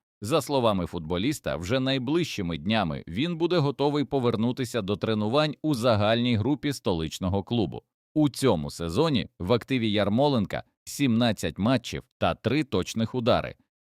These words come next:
Шахтар запропонував Карпатам підписати українського футболіста. Донецький Шахтар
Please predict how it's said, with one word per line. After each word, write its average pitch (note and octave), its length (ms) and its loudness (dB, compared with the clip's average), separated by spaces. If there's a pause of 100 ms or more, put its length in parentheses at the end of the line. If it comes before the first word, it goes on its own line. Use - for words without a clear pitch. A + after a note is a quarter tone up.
(460)
Шахтар C#3 480 0
запропонував A#2 640 2
Карпатам C#3+ 720 0
підписати C#3+ 640 0
українського F#2+ 680 0
футболіста. A2 680 -2 (300)
Донецький F#2 560 0
Шахтар G2 500 2